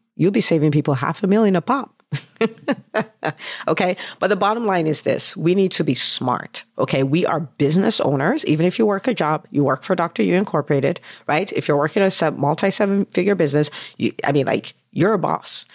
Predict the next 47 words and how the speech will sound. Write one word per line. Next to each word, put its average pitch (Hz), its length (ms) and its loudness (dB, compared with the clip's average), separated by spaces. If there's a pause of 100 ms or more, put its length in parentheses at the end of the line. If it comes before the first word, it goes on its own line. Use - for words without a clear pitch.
(200)
You're 202 140 2
a 190 40 -2
business 170 400 0
owner. - 320 -4 (140)
You're 208 160 2
savvy. 170 640 -4 (180)
You 254 180 2
do, 180 320 0
your 233 240 0
signature 285 800 0
is - 220 0
worth 175 320 -2
something. - 420 -2
You 170 160 2
don't 392 180 2
just - 380 -4
put - 220 -2
your 143 120 2
signature 151 540 0
on 143 160 -2
any 156 240 2
document. 240 640 -2
Before 294 380 0
you 262 180 4
do 156 240 2
that, - 300 0
understand 165 580 -2 (300)
there 262 100 2
are 262 40 -4
things 170 280 0
at - 140 -2
stake, - 360 -8 (120)
okay? 180 320 0 (180)
So - 80 -4
I'm 143 80 0
gonna 143 140 0
have 147 160 -2
a 147 40 0
doctor 220 360 0
look 202 280 0
at 214 120 2
it. 202 200 2
I'm 143 140 -2
gonna, 151 300 2 (100)
I'm 135 140 -2
gonna 151 160 0
have 147 280 -4